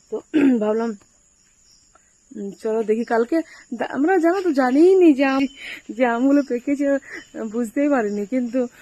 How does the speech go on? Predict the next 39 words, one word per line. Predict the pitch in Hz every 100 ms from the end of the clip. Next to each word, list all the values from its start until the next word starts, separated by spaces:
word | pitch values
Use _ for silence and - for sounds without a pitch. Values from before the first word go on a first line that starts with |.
| - 220
দেখলাম | 247 269 285
কালকে | 247 240 233
ওই, | 269 262
আহ, | 285 220 214 214 208
মিস্ত্রি | 214 214 - 269
কাকু | 254 247 -
ওরা, | 254 240 240
আহ, | 240 - - - 214 214 214
নিচ্ছিল, | 214 247 269 - 226
মানে | 226
অনেকগুলো | 226 233 214 247 -
পড়েছিল, | 226 240 226
ওরা | 214 214 226
নিয়েছিল। | 220 220 214 202
আহ, | 254 - - _ 202 202
তো | 202 233
তাই | 247
ভাবলাম | 247 233 226 240 240
চলো, | - 233 233
আহ, | 226 - _ - 202 196 180 -
উম, | 190 185 - 202
মানে | 196 190 - _ 269
ধরো | 277 370 339
পা-, | - - -
খাবার | - 226 240
জিনিস | 226 233 220
ওরা | 208 214 208
অত | 208 208
তো | 202
নিতেই | 208 202 214 208
পারে, | 202 190
গাছের | 190 214 196
তলায় | 202 202
পড়ে | 196 190
আছে, | 185 190 208 - -
ওরা | 214 226
যেহেতু | 233 247 247
এগুলোতে | 226 208 220 240 226
এসে | -